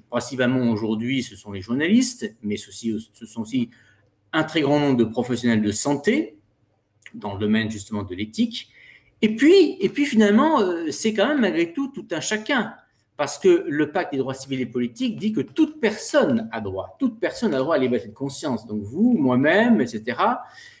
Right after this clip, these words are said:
Alors il y a des motifs de l'invoquer ou pas l'invoquer. À titre anecdotique, et si vous voyez que c'est, ça va être très concret, la Cour de cassation, le sept juillet dernier, donc de cette année,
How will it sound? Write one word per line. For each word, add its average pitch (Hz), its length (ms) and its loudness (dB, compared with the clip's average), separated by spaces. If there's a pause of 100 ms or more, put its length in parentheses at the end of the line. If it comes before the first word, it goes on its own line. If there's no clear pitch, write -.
(120)
Alors 120 180 -4
il 135 80 0
y 123 60 2
a 123 40 0
des 127 120 2
motifs 131 440 0
de 117 120 2
l'invoquer 110 500 0
ou 190 80 4
pas 117 140 -2
l'invoquer. 214 540 -2 (340)
À 180 120 0
titre 185 300 -4 (120)
anecdotique, 147 920 2 (100)
et 101 180 -6
si - 180 -6
vous 123 60 -16
voyez 117 180 0
que 143 160 -2
c'est, 104 240 -10
ça - 100 -10
va 98 60 -6
être - 80 -14
très 110 120 -8
concret, 131 460 -4 (300)
la 139 100 -2
Cour 262 160 -2
de 196 80 8
cassation, 156 720 4
le 113 160 2
sept - 500 0
juillet 110 420 0
dernier, 175 460 2
donc 104 220 -4
de - 60 -16
cette - 240 -6
année, 165 380 0